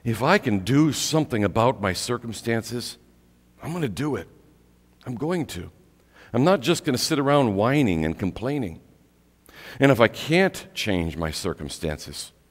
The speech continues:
I'm gonna change my perspective.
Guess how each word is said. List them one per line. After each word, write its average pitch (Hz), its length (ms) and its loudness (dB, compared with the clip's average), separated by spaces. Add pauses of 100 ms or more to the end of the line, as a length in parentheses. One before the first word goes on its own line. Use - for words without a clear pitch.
(760)
I'm 104 80 0
gonna 98 140 0
change 101 420 -2
my 110 100 -2
perspective. 104 800 -10